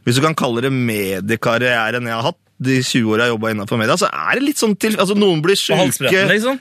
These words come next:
Speaker 1: Ja, ja, men hvis du kommer inn i et redaksjonelt miljø, så er det noen som blir syke, og så tenker de, «Ok, ja, men da trenger vi, ja, vi prøver han», og så duger det da, så er det jo lettere å få en, en ny sjanse innenfor det, og så kanskje er du helt iskatt, så «Nei, han kan vi ikke bruke til det mer», men,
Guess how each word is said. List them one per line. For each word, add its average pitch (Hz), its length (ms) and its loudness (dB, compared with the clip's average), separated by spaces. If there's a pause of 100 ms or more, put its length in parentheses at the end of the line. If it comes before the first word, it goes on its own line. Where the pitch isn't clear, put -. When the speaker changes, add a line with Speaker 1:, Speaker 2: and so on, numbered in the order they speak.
Speaker 1:
Ja, 190 140 2 (180)
ja, 170 100 -2
men 196 300 -10 (100)
hvis 170 160 -4
du 214 60 2
kommer 151 340 0
inn 131 140 -2
i - 20 -2
et 135 60 -6
redaksjonelt 143 500 -2
miljø, 165 140 0
så 190 80 2
er 202 80 0
det - 20 -2
noen 156 140 -2
som 160 100 -2
blir 170 80 0
syke, 151 380 0
og 156 60 0
så 156 40 -8
tenker 135 240 0
de, 143 140 0
«Ok, 185 240 -4
ja, 160 80 2 (100)
men 151 380 -2
da 165 100 0
trenger 131 300 -2
vi, 135 80 2
ja, 127 260 -2
vi 175 140 0
prøver 143 340 2
han», 123 240 0
og 127 140 -4
så 143 140 2 (500)
duger 131 400 4
det 269 100 2
da, 247 80 2
så 180 140 -2
er 175 80 -2
det 190 80 -2
jo 190 80 -2
lettere 151 260 -4
å 147 80 -6
få 135 220 -2
en, 147 100 -2 (380)
en 143 240 0
ny 127 160 0 (100)
sjanse 135 480 -2
innenfor 120 300 0
det, 226 160 0
og 190 80 -4
så 185 80 -6
kanskje 139 240 -2
er 139 80 -2
du - 80 -2
helt 135 180 -2
iskatt, 139 320 -2
så 123 80 -2
«Nei, 117 140 -2
han 120 160 -2
kan 165 100 0
vi 170 80 0
ikke 117 220 -6
bruke 117 240 0
til 120 100 2
det 101 220 0
mer», 120 180 2
men, 143 160 2